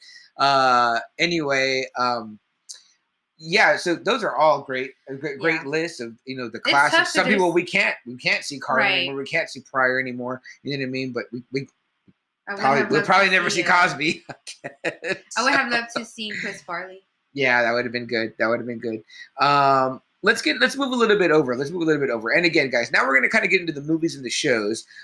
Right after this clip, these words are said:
Speaker 1: Uh, obviously, I'm a huge Seinfeld fan. I think you're a Seinfeld fan,
Speaker 2: I,
Speaker 1: right?
Speaker 2: I love Seinfeld.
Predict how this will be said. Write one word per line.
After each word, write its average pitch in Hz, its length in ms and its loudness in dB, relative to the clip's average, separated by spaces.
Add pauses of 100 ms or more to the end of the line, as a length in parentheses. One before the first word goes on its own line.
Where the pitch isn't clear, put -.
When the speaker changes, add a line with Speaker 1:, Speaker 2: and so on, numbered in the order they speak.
(120)
Speaker 1:
Uh, 123 220 2 (120)
obviously, 165 480 2 (100)
I'm 151 120 -2
a 139 60 -2
huge 139 200 -8
Seinfeld 117 360 -4
fan. 113 260 -6 (220)
I 135 40 -8
think 147 140 -6
you're 135 120 -2
a 123 40 -2
Seinfeld 113 400 -6
fan, 110 200 -6
Speaker 2:
I, 233 140 2
Speaker 1:
right? 220 100 -4
Speaker 2:
I 233 80 0
love 196 220 -4
Seinfeld. 165 140 -6